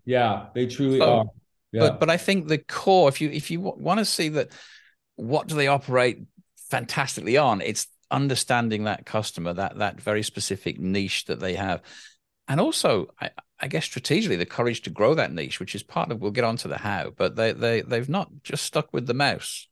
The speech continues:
Speaker 2: They've grown in different directions, which is also a strength. But yeah, the customer intimacy, Tom, I'd, to answer your question.
Speaker 1: Totally, totally agree. By the way, uh, Wiersma, calling it the Wiersma Triangle, Fred Wiersma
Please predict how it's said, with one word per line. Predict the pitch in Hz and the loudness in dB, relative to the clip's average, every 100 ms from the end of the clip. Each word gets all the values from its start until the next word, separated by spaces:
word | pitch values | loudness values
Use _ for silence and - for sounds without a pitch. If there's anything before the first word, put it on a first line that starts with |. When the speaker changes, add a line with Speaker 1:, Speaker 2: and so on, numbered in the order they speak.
| - | -6
Speaker 2:
They've | 117 110 | -6 -4
grown | - 123 95 - - - | 2 2 2 -4 -18 -10
in | 98 98 | -4 -4
different | 98 113 110 87 | -4 -4 -4 -6
directions, | 98 101 - - 104 | -4 -4 -6 -10 -12
which | 95 - | -12 -14
is | - | -10
also | 98 - - | -8 -8 -10
a | - | -10
strength. | - - - _ _ - _ | -10 -12 -12 _ _ -20 _
But | 135 | 2
yeah, | 135 87 | 4 4
the | |
customer | - - 120 - | 2 -4 -4 0
intimacy, | 87 87 76 - | -2 -2 -6 -6
Tom, | 69 71 69 | -4 -4 -4
I'd, | 76 - | -8 -10
to | - | -6
answer | 73 71 - | -6 -6 -12
your | |
question. | - - 180 | -10 4 6
Speaker 1:
Totally, | 170 160 - | 6 4 6
totally | 190 180 156 | 6 8 8
agree. | 135 131 104 - - | 8 6 2 -10 -10
By | - 151 | 4 6
the | 147 | 8
way, | 139 127 127 - | 8 6 4 0
uh, | 120 110 - - - | -2 -2 -4 -16 -4
Wiersma, | 135 147 147 131 98 | 2 2 2 -4 4
calling | 170 165 151 | 6 8 6
it | 131 | 4
the | 123 | 2
Wiersma | 123 143 139 147 135 | 4 2 2 0 0
Triangle, | - 135 131 127 127 - - | 0 0 0 0 -4 -6 -12
Fred | - 131 123 104 | 0 2 2 0
Wiersma | 123 123 117 123 120 123 117 | 0 2 2 2 2 2 -2